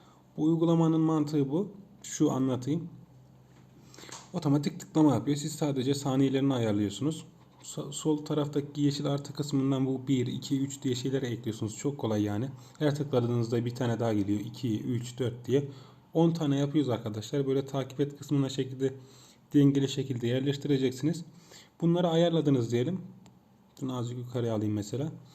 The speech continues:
Bunları ayarladınız. Hepsinin üstünde altı yüz milisaniye yazması lazım. Siz yazacaksınız tabi ayarlardan bunu. Şuradan. Buradan değil tabii ki. Bunu süresiz çalıştıracaksınız siz. Ee,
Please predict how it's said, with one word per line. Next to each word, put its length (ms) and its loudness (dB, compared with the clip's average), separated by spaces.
Bunları 260 4
ayarladınız. 640 2
Hepsinin 320 2
üstünde 320 0
altı 220 2
yüz 100 4
milisaniye 480 4
yazması 440 0
lazım. 220 0
Siz 220 -2
yazacaksınız 480 0
tabi 140 -2
ayarlardan 600 0
bunu. 140 -2
Şuradan. 440 -4
Buradan 280 2
değil 160 0
tabii 220 -6
ki. 60 -16
Bunu 140 -2
süresiz 380 -4
çalıştıracaksınız 800 -4
siz. 300 -8
Ee, 40 -8